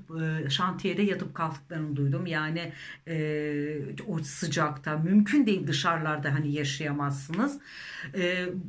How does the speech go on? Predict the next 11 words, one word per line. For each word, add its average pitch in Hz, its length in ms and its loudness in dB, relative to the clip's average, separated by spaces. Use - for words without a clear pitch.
yani 214 420 4
çok - 460 -6
sefil 240 720 4
yaşamlar 165 640 2
oldu. 147 480 0
Ülkesine 277 580 6
dönmek 277 360 4
istiyor, 226 380 -2
dönecek 254 460 4
parası 180 540 2
yok. 156 240 0